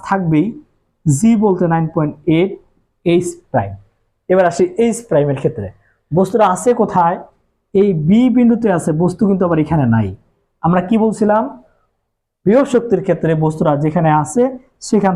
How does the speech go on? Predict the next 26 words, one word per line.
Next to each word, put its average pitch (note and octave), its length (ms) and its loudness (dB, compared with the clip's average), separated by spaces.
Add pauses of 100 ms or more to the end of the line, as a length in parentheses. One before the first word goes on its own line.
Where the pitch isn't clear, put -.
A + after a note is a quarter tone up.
থেকে D#3+ 140 2 (160)
ভূপৃষ্ঠ G3+ 440 0 (440)
পর্যন্ত F3 280 0 (100)
উচ্চতা, A2+ 300 -4 (480)
তাহলে A3 280 4
আমাদের G#3+ 280 0
সম্পূর্ণ G3+ 320 0
হচ্ছে A3+ 140 -2 (120)
বত্রিশ A3 380 0 (100)
মিটার, C4 260 2 (520)
এটুকু G3+ 220 0 (180)
আট E3+ 180 0
মিটার, G#3 240 2
এটুকু F#3+ 160 0 (100)
বাদ, G#3+ 220 4
তাহলে F#3+ 240 0
কত F#3 160 -2
হচ্ছে? F#3 180 -4 (560)
আমাদের F3+ 240 0 (240)
চব্বিশ G#3 420 2 (120)
মিটার। G#2 240 -6 (840)
তাহলে F3+ 180 0
এখানে F#3 180 -2
কি A3 80 2
ইউজ G3+ 200 2
করব? A3 140 0